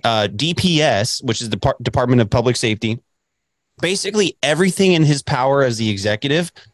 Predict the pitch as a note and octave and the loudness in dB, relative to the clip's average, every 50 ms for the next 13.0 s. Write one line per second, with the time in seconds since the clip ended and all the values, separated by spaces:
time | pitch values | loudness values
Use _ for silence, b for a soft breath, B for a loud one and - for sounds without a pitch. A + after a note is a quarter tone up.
0 | _ _ _ _ _ _ _ - - C#3 A#2+ - C#3 D3+ C#3+ - D3 C3 A2+ G2+ | _ _ _ _ _ _ _ -4 -4 -2 0 0 0 0 0 0 0 0 0 0
1 | F2+ G#2 A2 A#2 A#2 B2+ - _ - A#2+ A2+ A#2+ A#2+ A#2 A#2 A2 G#2+ G2 - _ | 0 0 0 0 0 -2 -4 _ 0 0 2 2 2 0 0 0 -2 -4 -6 _
2 | _ _ _ _ _ _ A2+ G#2 F2+ A#2 G#2+ G#2+ G#2 F#2+ E2+ F2+ G#2 G#2 G#2 - | _ _ _ _ _ _ -6 -4 0 0 0 0 0 -2 -2 -4 -4 -4 -2 -2
3 | - C#3 B2 - C#3 A#2+ - A2+ G2+ B2 A#2+ B2+ D3 D3 - - D3 D3+ D3 C#3 | -2 -2 0 0 -2 -2 -2 -2 -2 2 2 4 2 2 0 -2 0 0 0 0
4 | A#2+ C3 C3 A#2+ B2 C3 B2+ B2 A#2+ B2 A#2+ A2 G#2+ - B2 G#2+ G#2+ G#2+ G2+ F#2+ | 0 -2 -2 0 0 0 0 0 -2 -4 -6 -8 -6 -4 -4 -2 0 -2 -2 -4
5 | - _ _ _ _ _ _ _ - G#2+ G#2+ G2+ G2 F#2+ F2 - - C3+ C3 B2+ | -6 _ _ _ _ _ _ _ 0 0 2 4 2 2 0 0 -2 0 2 4
6 | C3 C#3 B2 - - - D#3 D#3+ - D3 D3 D3 C#3+ C#3+ C#3 B2 A2+ B2 C3 C3+ | 2 2 2 0 -2 0 0 2 2 2 2 2 4 4 4 4 4 4 2 2
7 | C#3 C3+ C3 - - - D3+ C#3 - - C3 C3 B2+ A#2+ A2 B2+ A#2+ B2 C3 B2+ | 2 0 -2 -4 -4 -2 0 0 2 2 0 0 0 0 -2 -2 0 0 0 2
8 | B2 A#2+ A#2 A#2 - _ - A2+ A2 A2 A2 A2 G#2+ G#2+ G2+ F#2+ - - G#2 G2+ | 0 0 0 -2 -6 _ -10 -6 -6 -4 -2 -2 -2 -4 -4 -6 -4 -2 0 0
9 | F#2+ F#2+ F2+ G2 F#2 - - - A#2 A#2+ B2 B2 A#2 A2+ G#2 G#2 A#2 B2 A2+ - | 0 0 -2 -4 -8 -8 -8 -2 2 4 4 4 4 4 4 4 4 2 0 0
10 | - A#2+ A#2+ A2 - A2+ G2+ A2 G#2 G#2 G2+ A2 G#2 G2 F#2+ G#2 F#2+ F#2 F#2 - | 0 -2 -2 -2 -4 -2 -2 0 0 0 0 -2 -2 -2 -4 -6 -8 -8 -8 -6
11 | - A#2+ G#2 G#2+ G2 F2+ - A#2 A2 A2+ A2+ G#2 G2 F#2 F#2 b b b _ _ | -4 -2 -2 -2 -2 -2 -2 0 0 2 0 0 -2 -2 -4 b b b _ _
12 | _ _ _ _ _ _ - A2 A2 G#2+ G#2 G#2 G#2 G2+ G2+ G2 G2 F#2+ F2+ F2+ | _ _ _ _ _ _ -2 0 2 2 4 4 4 4 4 4 2 2 0 0